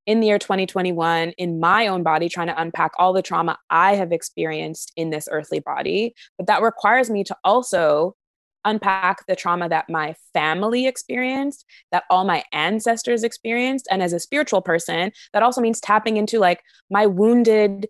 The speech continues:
spirits and ancestors that are still, you know, stuck in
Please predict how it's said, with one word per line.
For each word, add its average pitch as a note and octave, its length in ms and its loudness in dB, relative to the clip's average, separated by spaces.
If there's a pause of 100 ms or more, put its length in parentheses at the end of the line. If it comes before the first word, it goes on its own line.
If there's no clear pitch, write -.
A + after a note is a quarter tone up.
(160)
spirits A3 540 -2
and G3 180 -4
ancestors F#3+ 680 0
that F3 120 0
are F#3+ 80 2
still, G#3 600 2 (160)
you G3 120 0
know, E3+ 180 0
stuck - 600 -2
in E3+ 420 -2